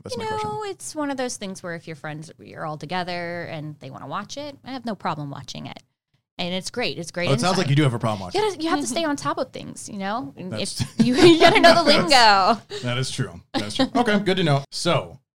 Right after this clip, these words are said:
Speaker 1: uh, that brings us to the beginning of our show. So, Sarah and Laura, thank you very much for being here. You guys are officially the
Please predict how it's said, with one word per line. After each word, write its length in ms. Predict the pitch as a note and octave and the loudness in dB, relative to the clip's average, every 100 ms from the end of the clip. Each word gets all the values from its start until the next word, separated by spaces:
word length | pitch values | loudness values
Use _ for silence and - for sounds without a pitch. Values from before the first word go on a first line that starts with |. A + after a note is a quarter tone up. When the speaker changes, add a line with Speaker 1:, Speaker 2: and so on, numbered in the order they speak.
| _ | _
Speaker 1:
uh, 560 | A2+ A2 G#2 G2+ G2 G#2+ | -4 -2 -2 -4 -6 -8
that 300 | C3 A#2 A#2 | -10 -6 -4
brings 240 | G#2 A2+ A2 | -2 -4 -4
us 240 | G#2+ - | -6 -8
to 760 | - G#2+ G2+ G2 G2 F#2+ G2 - | -8 -8 -8 -12 -12 -10 -12 -12
the 100 | A#2 | -10
beginning 320 | G#2+ G2+ G2 | -10 -8 -8
of 60 | G#2+ | -6
our 80 | G#2 | -6
show. 180 | F3 C#3 | -6 -6
So, 220 | G#2+ G2 | -6 -8
Sarah 320 | - G2+ G2+ | -8 -8 -8
and 100 | G2 | -8
Laura, 220 | G2+ B2 | -6 -4
thank 180 | C3 B2 | -2 -2
you 60 | A#2+ | 0
very 140 | A#2+ | 0
much 200 | A#2+ B2 | 0 -2
for 220 | - A#2+ | -2 -2
being 240 | A2 A#2 C3 | -2 0 2
here. 160 | D3+ | 2
You 100 | D3+ | 0
guys 220 | A#2 A2 | -4 -6
are 220 | A2 A2+ G#2 | -8 -8 -8
officially 420 | A2 A2+ A#2+ A2 | -8 -8 -8 -8
the 260 | G#2+ G2+ | -8 -10